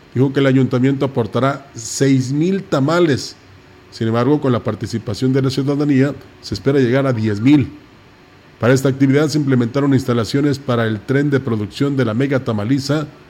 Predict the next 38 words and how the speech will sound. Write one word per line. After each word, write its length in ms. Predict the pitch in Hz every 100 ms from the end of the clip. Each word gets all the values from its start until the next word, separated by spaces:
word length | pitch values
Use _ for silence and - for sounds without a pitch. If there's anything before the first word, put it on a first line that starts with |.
| - -
y 40 |
las 140 | 110
mejores 400 | 104 98 147 139
cocineras 480 | - 107 117 131 139
estarán 320 | 117 - 123
participando 640 | 131 135 113 101 - 131 135
en 60 |
su 180 | 123 131
elaboración. 680 | 127 127 135 131 151 160 135 - - - - - - -
La 80 | 107
cita 260 | 139 139
es 140 | 139 151
hoy 180 | 180
a 60 | 175
partir 320 | 131 107 143
de 120 | 139
las 120 | 123 101
cinco 300 | 143 135 120
de 80 |
la 80 | 101
tarde 320 | 98 139 135
en 80 | 127
la 80 | 95
plaza 400 | - 117 113 101
principal. 640 | - 98 87 - - - - 104
Mega 340 | 113 135 - - -
tamaliza. 760 | 113 104 - - 101 - - - - - - - - - -
Yo 100 | 143
creo 100 | 151
que 100 | 139
también 320 | 120 127 139
va 60 |
a 40 | 135
pasar 200 | 131 135
lo 80 | 123
mismo 400 | 135 135 131 110
en 160 | 98 95
Huichihuayán, 560 | 95 110 101 110 107